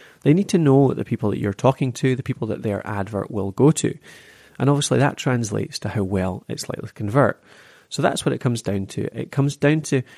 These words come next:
their perception of how mu-, many people in your audience, how many people that listen to your show will end up buying their products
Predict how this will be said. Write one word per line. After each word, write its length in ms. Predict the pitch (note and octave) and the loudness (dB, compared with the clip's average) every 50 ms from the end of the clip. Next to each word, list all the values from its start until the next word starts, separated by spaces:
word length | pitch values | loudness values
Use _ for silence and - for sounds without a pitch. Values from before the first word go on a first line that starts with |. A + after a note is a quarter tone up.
| - - - _ _ _ _ | -20 -20 -20 _ _ _ _
their 220 | B2 C#3 D#3 D#3+ | 4 4 4 4
perception 680 | D#3 - C#3 - - - A2 G#2 - - - G#2 G2 G2+ - | 2 -2 -6 -4 0 0 0 0 0 -4 -8 -8 -8 -8 -6
of 160 | - A2+ G2+ | -8 -8 -8
how 400 | G2+ - C3 C3 C#3 C#3 B2+ - - _ _ | 0 4 6 6 6 6 4 0 -4 _ _
mu-, 340 | - A2 G#2 G#2 G#2 A2 - | -8 -4 -2 -2 -2 -4 -4
many 300 | - B2 A#2 A#2 A2+ A2 | -4 -2 0 0 0 -2
people 340 | - - D3 - - A2 G#2 - | -2 -4 -6 -4 -2 -2 -2 -2
in 180 | - A2+ G2 | -2 -2 -2
your 160 | G2 F#2+ F#2+ | 0 2 4
audience, 420 | A2 F3 F3 B2 - D3 C#3 - - | 4 4 4 2 -4 -8 -10 -10 -2
how 140 | - C3+ C3 | 0 0 2
many 160 | C#3+ C#3+ C#3 | 2 0 0
people 300 | - C3 - A#2 A2 G2+ | 0 -2 -2 -2 0 0
that 200 | G#2+ G2+ - - | 0 -2 -2 -2
listen 300 | A2+ B2+ C3 - - C3+ | -4 -2 -2 -4 -6 -6
to 100 | - G#2 | -4 -4
your 140 | G#2 G2 - | -4 -4 -4
show 400 | - - C#3 C3+ B2+ A#2+ A2 - - - - _ _ | 0 2 4 6 6 4 2 0 -8 -18 -20 _ _
will 220 | A2 G#2 G#2 G#2 | -2 0 2 2
end 180 | G#2+ G2+ G2+ F2+ | 2 2 0 -2
up 160 | - - - | -4 -4 0
buying 280 | - A2+ A#2 B2+ B2 A2 | 2 4 4 4 4 2
their 100 | G2 F2+ | 0 -2
products 500 | - - G2 F#2+ - - - - - | -2 -2 -2 -2 -2 -4 -8 -10 -14